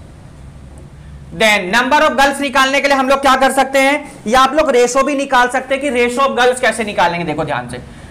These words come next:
तो क्या लिखेंगे, ratio of girls।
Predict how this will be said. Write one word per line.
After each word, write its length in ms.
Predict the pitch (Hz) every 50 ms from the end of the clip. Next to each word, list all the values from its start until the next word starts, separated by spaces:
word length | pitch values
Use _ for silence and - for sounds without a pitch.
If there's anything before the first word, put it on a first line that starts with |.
| - -
तो 60 | - 202
क्या 180 | - 240 226
लिखेंगे, 400 | 247 254 247 262 269 254 277 285 277 226
ratio 480 | 226 226 233 233 226 - - 277 285 302 285 - - 208
of 400 | 196 190 202 226 240 226 202 180 170
girls। 280 | 185 165 160 151 147